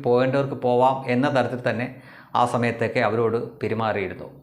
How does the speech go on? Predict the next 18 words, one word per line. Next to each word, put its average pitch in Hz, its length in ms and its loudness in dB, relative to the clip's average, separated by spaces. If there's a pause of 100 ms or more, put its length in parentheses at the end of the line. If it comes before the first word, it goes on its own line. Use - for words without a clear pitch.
(300)
അകാലിദളൊക്കെ, 139 720 2
അകാലിദളിൻ്റെ 135 760 2
മന്ത്രിയുമൊക്കെ 135 560 2
അങ്ങനെ 131 300 2
തന്നെയാണ് 127 340 2
പോയത്. 113 380 0
കർഷക 117 320 0
സമരം 113 360 -2
നടക്കുന്ന 117 340 -4
സമയത്ത് 110 520 -4 (520)
രാജിവെക്കാൻ 117 540 2
വേണ്ടിയിട്ട് 113 340 -2
അല്ലെങ്കിൽ 120 400 0
അതിനു 120 160 0
മുന്നേ 117 200 0
സംസാരിക്കാൻ 120 560 -2
വേണ്ടി 113 360 -4 (220)
അകാലിദളിൻ്റെ 120 880 0